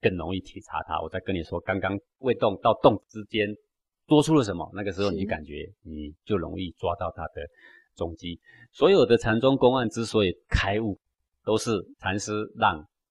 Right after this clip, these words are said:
Speaker 1: 那个问道的人
Speaker 2: 是。
Speaker 1: 当下的情绪动了，忽然开悟。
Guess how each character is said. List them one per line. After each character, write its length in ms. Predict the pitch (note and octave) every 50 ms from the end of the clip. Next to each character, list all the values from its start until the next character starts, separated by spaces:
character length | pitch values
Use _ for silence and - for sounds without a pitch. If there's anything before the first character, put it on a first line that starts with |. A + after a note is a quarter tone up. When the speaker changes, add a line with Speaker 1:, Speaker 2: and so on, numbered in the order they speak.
| _ _ _ _ _ _
Speaker 1:
那 160 | - - A2+ F2
个 80 | F2+
问 180 | - A2 G#2 G2 F#2
道 180 | G2+ G2 F2+
的 140 | E2 F2+ E2+
人 280 | D#2+ D2+ D2+ D2+ D#2 F2 -
Speaker 2:
是。 160 | - - G3 F#3 F3 - -
Speaker 1:
当 160 | - F#2+ G2+ F#2+
下 260 | - A2+ G#2 F2 E2+
的 80 | E2+
情 180 | - - - D#2+ D#2+
绪 260 | - - F#2+ - - _
动 200 | - A2+ F#2+ D#2
了， 80 | C#2+ - _ _ _
忽 140 | _ - F2+
然 140 | D#2+ C#2+ D2
开 180 | - D#2 D2 D2
悟。 140 | D2+ D#2